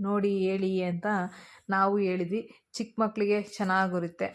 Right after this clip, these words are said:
ಅವ್ರು ಚೆನ್ನಾಗಿತ್ತು ಅಂದರೆ ಚೆನ್ನಾಗೇ ಇದೆ ಅಂತಾರೆ, ಚೆನ್ನಾಗಿಲ್ಲ ಅಂದರೆ ಚೆನ್ನಾಗಿಲ್ಲ ಅಂತ ಹೇಳ್ತಾರೆ ಅಂದ್ಬಿಟ್ಟು ಫಸ್ಟ್ ಅವ್ರಿಗೆ ಟೇಸ್ಟ್ ಮಾಡೋಕ್ಕೆ ಕೊಟ್ವಿ. ಸರಿ ಅಂದ್ಬಿಟ್ಟು ಅವರು ಟೇಸ್ಟ್ ಮಾಡಿದ್ರು. "ಹೇಗಿದೆ?" ಅಂದರೆ "ಸೂಪರಾಗಿದೆ,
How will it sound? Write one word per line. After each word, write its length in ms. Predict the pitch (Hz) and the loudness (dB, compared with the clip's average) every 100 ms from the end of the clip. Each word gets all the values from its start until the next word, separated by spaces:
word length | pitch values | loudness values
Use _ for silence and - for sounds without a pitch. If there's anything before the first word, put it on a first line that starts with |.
| 208 | 0
ಅವ್ರು 160 | 208 | 0
ಚೆನ್ನಾಗಿತ್ತು 680 | 202 - 202 220 208 202 190 | -2 -4 0 2 0 -2 -4
ಅಂದರೆ 180 | 185 196 | -2 -4
ಚೆನ್ನಾಗೇ 760 | 196 190 185 185 190 190 185 | -4 -4 -2 -2 -2 -2 -2
ಇದೆ 140 | 175 175 | -2 0
ಅಂತಾರೆ, 720 | 170 170 175 196 - - - | -2 -2 -4 -4 -6 -20 -14
ಚೆನ್ನಾಗಿಲ್ಲ 520 | - 202 196 190 190 190 | -4 0 0 0 0 0
ಅಂದರೆ 500 | 196 196 214 - - | 0 0 0 -2 -12
ಚೆನ್ನಾಗಿಲ್ಲ 500 | - 196 196 196 185 | -2 0 2 2 2
ಅಂತ 240 | 180 175 | 0 0
ಹೇಳ್ತಾರೆ 420 | 180 170 165 170 165 | -2 -4 -4 -4 -4
ಅಂದ್ಬಿಟ್ಟು 360 | 160 160 226 240 - - - - | -4 -6 -6 -8 -10 -20 -14 -2
ಫಸ್ಟ್ 280 | 208 208 226 | -2 2 4
ಅವ್ರಿಗೆ 760 | 196 190 190 214 208 - _ - | 4 4 2 0 0 -14 _ -4
ಟೇಸ್ಟ್ 320 | 202 202 - | -2 -2 -4
ಮಾಡೋಕ್ಕೆ 260 | 202 185 180 | -2 -2 -4
ಕೊಟ್ವಿ. 400 | 175 175 202 233 - - - - _ - | -8 -4 -6 -6 -10 -20 -20 -20 _ -16
ಸರಿ 400 | - 214 202 208 | 0 2 4 2
ಅಂದ್ಬಿಟ್ಟು 720 | 202 190 196 220 196 170 - _ - | 0 -2 -2 0 -2 -4 -12 _ -4
ಅವರು 200 | 196 208 | 0 0
ಟೇಸ್ಟ್ 400 | 208 196 196 202 | 0 -2 -2 -2
ಮಾಡಿದ್ರು. 340 | 196 180 180 220 - - - - | -2 -2 -2 -4 -6 -20 -20 -8
"ಹೇಗಿದೆ?" 380 | 196 208 202 190 | -2 0 0 -2
ಅಂದರೆ 300 | 190 190 208 | -2 0 -2
"ಸೂಪರಾಗಿದೆ, 1200 | - - 208 - - 196 196 185 190 226 - - | -4 -4 -4 -4 0 2 2 0 -2 -2 -6 -20